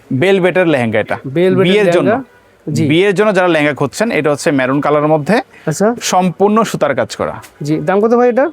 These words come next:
Speaker 1: এটার দাম পড়বে পঁচিশশো টাকা দাম পড়বে।
Speaker 2: পঁচিশশো
Speaker 1: হ্যাঁ,
Speaker 2: টাকা?
Speaker 1: পঁচিশশো টাকা দাম পড়বে, একদম হোলসেল প্রাইস আমাদের কাছে পাবেন। এটার মধ্যে কালার হয়, অনেকগুলো কালার হয়, ডিজাইন হয়। পঁচিশশো টাকার মধ্যে এই ব্যানার লেহেঙ্গাগুলো থাকছে।
Speaker 2: আচ্ছা।
Speaker 1: এটা বিয়ের লেহেঙ্গা, ঠিক আছে?
Speaker 2: জি।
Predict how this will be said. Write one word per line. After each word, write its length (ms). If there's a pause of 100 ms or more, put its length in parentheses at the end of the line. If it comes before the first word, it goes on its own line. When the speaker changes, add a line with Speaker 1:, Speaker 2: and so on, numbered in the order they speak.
(160)
Speaker 1:
এটার 240
দাম 160
পড়বে 240
পঁচিশশো 360
টাকা 160
দাম 140
পড়বে। 240 (220)
Speaker 2:
পঁচিশশো 400
Speaker 1:
হ্যাঁ, 140
Speaker 2:
টাকা? 100
Speaker 1:
পঁচিশশো 320
টাকা 200
দাম 180
পড়বে, 240 (140)
একদম 300
হোলসেল 360
প্রাইস 240
আমাদের 200
কাছে 220
পাবেন। 220
এটার 160
মধ্যে 180
কালার 260
হয়, 160
অনেকগুলো 380
কালার 280
হয়, 180
ডিজাইন 320
হয়। 140 (420)
পঁচিশশো 360
টাকার 160
মধ্যে 140
এই 80
ব্যানার 180 (180)
লেহেঙ্গাগুলো 440
থাকছে। 260
Speaker 2:
আচ্ছা। 360
Speaker 1:
এটা 80 (120)
বিয়ের 280
লেহেঙ্গা, 360
ঠিক 180
আছে? 160 (300)
Speaker 2:
জি। 100